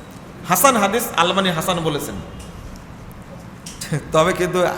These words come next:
হাতুড়ি লোকের কথা শুনবেন না। হাতুড়ি লোক বুঝেন তো? কি লেখছে রে ভাই এটা?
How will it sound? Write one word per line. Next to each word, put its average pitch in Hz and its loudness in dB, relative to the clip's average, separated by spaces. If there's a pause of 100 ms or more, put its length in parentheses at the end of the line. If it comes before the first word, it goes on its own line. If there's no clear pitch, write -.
(120)
হাতুড়ি 220 2 (300)
লোকের 185 4
কথা 180 2
শুনবেন 160 0
না। 127 -6 (720)
হাতুড়ি 180 4
লোক 185 4
বুঝেন 170 2
তো? 196 6 (4000)
কি 156 -6
লেখছে 139 -6
রে 123 -8
ভাই 120 -8
এটা? 131 -8